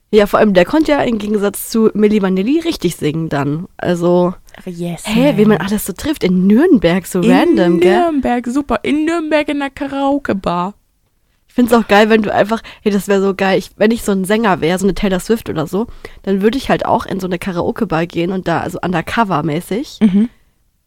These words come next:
Speaker 1: und dann da singen und alle wären so richtig begeistert.
Speaker 2: Ja. Nee, die haben, glaub ich, für ihren Song, ich weiß nicht mehr, welcher Song das war, aber die haben für ihren Song, äh, einen Grammy bekommen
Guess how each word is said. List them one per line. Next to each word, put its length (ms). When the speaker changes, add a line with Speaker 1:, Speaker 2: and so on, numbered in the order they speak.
Speaker 1:
und 240
dann 180
da 140
singen 380
und 140
alle 200
wären 200
so 60
richtig 280
begeistert. 720
Speaker 2:
Ja. 240
Nee, 220
die 80
haben, 140
glaub 180
ich, 100
für 140
ihren 260
Song, 280
ich 120
weiß 200
nicht 100
mehr, 140
welcher 240
Song 220
das 180
war, 140
aber 140
die 160
haben 180
für 160
ihren 260
Song, 440
äh, 340
einen 300
Grammy 320
bekommen 560